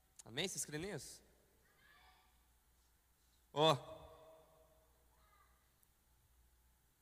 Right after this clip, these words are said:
como de costume, eu pedi pra vocês me ajudarem a pregar. Falar amém, falar glória a Deus. O Ramon vai tá aqui na frente me ajudar também. Meu irmão,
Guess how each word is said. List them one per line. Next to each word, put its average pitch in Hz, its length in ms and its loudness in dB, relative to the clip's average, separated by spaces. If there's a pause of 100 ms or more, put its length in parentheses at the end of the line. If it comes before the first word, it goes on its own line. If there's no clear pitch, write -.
como 180 220 6
de 180 100 2
costume, 196 480 6
eu 180 40 -2
pedi 185 180 -6
pra 208 120 2
vocês 196 180 -2
me 202 80 0
ajudarem 196 360 4
a 196 40 2
pregar. 151 440 2 (680)
Falar 127 260 8
amém, 175 580 6 (1300)
falar 127 180 4
glória 123 280 6
a 113 40 4
Deus. 143 420 6
O - 20 -6
Ramon 135 180 0
vai 139 120 2
tá - 200 -4
aqui 143 100 -4
na 147 120 0
frente 135 120 -10
me 139 80 2
ajudar 139 300 2
também. 104 300 -10 (1700)
Meu 143 80 8
irmão, 156 340 10